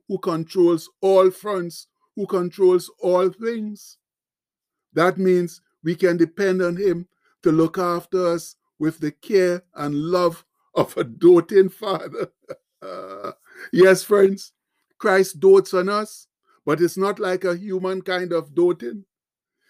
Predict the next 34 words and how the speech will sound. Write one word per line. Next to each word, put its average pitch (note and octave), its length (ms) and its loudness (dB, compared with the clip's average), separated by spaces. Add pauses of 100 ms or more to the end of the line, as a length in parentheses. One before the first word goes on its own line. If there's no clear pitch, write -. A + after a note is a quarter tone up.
He F#3+ 100 -2
doesn't F3+ 360 4
give F#3 200 4
us G3+ 240 -2
everything F3+ 520 -2
we E3 100 -6
want, E3 480 -2 (560)
only F#3+ 320 4
stuff F3+ 480 -4
that's D3 260 -10
good D#3+ 240 -2
for F#3+ 300 -8
us. - 260 -20 (800)
And D#3+ 120 0
he F3+ 100 -2
pulls G3+ 380 2
us G#3+ 220 -6
up A3 220 -8 (480)
when F3+ 280 0
we F#3 140 4
are F3 140 2
disobedient F3 960 0
and D3+ 260 -8
go E3+ 220 2
astray. G#3 560 -6 (1000)
And C#3 200 0
the D3 80 0
basis E3 520 2
for F3 200 0
it E3+ 180 2
all F3+ 380 -2 (500)
is D#3 160 2
his D3+ 220 -2
great G3 540 4